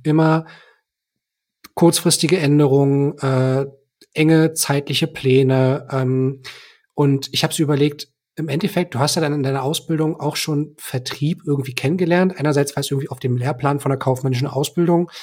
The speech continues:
steht. Andererseits, weil es vielleicht sogar an deinem Alltag irgendwie schon eine Rolle gespielt hat. Von daher, beschreib doch mal,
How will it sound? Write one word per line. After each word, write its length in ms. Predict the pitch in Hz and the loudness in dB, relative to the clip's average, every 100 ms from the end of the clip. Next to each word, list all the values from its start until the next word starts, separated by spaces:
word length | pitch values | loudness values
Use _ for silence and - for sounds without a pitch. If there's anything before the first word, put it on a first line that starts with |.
| - - _ | -20 -20 _
steht. 540 | - - 147 180 - | -6 0 2 2 0
Andererseits, 560 | 143 160 143 143 143 - | 2 4 4 4 2 0
weil 80 | 139 | -2
es 60 | |
vielleicht 240 | - 135 - | 0 -2 -2
sogar 180 | 139 | -6
an 80 | 135 | -2
deinem 160 | 127 - | -2 -2
Alltag 360 | 135 180 156 139 | 0 0 0 -4
irgendwie 200 | 123 131 | -6 -4
schon 160 | 135 | -4
eine 80 | 123 | -2
Rolle 180 | 127 127 | -2 -4
gespielt 380 | 120 - 127 131 | -6 -4 -6 -6
hat. 140 | 131 - - _ | -12 -18 -20 _
Von 120 | - | -4
daher, 420 | 127 143 156 151 - _ _ | 0 2 0 -2 -8 _ _
beschreib 320 | 139 139 143 | -4 -4 -6
doch 140 | - | -6
mal, 320 | 165 160 165 | -2 0 -2